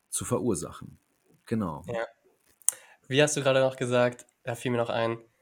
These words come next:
Speaker 2: dich erwartet hier Lebenspower into the wood.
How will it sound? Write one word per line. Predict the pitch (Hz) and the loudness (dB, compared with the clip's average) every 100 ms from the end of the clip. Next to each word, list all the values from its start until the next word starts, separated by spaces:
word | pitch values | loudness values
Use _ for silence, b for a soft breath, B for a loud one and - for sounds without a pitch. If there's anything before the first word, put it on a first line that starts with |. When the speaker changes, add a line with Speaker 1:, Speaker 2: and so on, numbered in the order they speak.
| _ _ _ _ _ _ _ _ - | _ _ _ _ _ _ _ _ -2
Speaker 2:
dich | 151 165 | 0 6
erwartet | 143 135 135 139 | 6 6 2 0
hier | - 127 | -2 -2
Lebenspower | 117 123 151 156 - - 135 127 127 123 | 2 4 4 4 0 0 0 4 2 0
into | 139 139 139 - 123 | -2 -4 -4 -6 -4
the | 120 | -2
wood. | 107 113 110 | -2 -2 -4